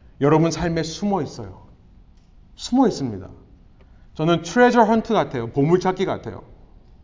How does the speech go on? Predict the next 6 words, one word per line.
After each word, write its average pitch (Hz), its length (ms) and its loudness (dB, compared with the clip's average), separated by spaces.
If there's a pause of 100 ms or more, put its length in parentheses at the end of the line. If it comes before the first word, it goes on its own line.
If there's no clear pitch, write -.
(1500)
여러분 196 240 10
삶에 214 300 8
숨어 254 320 6
계신 240 640 2 (180)
주님을 208 460 6
만나는 147 760 0